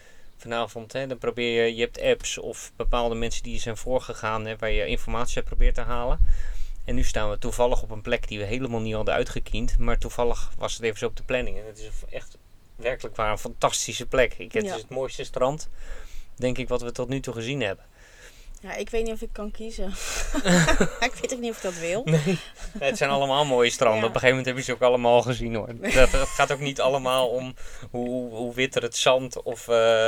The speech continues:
Speaker 1: je kan er een hele wetenschappelijke studie aan, eh, aan wijden. Maar het is, ehm,
Speaker 2: Ja, dat is de charme, toch? Kijk, ik denk, je kan dus heel erg, eh,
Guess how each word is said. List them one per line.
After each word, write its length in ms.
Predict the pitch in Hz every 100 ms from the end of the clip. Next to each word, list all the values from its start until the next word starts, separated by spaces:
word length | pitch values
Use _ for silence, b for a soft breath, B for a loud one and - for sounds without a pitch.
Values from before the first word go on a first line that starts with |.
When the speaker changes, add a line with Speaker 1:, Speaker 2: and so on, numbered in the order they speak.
| 113 113
Speaker 1:
je 60 | 120
kan 100 | 123
er 60 | 117
een 60 | 117
hele 160 | 123
wetenschappelijke 640 | 117 120 - 127 - 113 117
studie 420 | - 143 127 95
aan, 240 | 104 104
eh, 200 | 104 104 104 B B B B B B B -
aan 160 | - 110
wijden. 420 | 107 104 107 151 B B B -
Maar 160 | 120
het 140 | 120 123
is, 260 | 135 - 131
ehm, 540 | 117 113 113 113 113 - -
Speaker 2:
Ja, 160 | - 175
dat 200 | 214 226
is 120 | 175
de 100 | -
charme, 520 | - 277 302 175 -
toch? 400 | - 247 392 -
Kijk, 280 | 220 208 - - B B B B - - - - - -
ik 140 | 202
denk, 240 | - 214 208
je 100 | 214
kan 220 | 233 226
dus 200 | 202 196
heel 240 | 220 233 202
erg, 280 | 180 -
eh, 220 | - -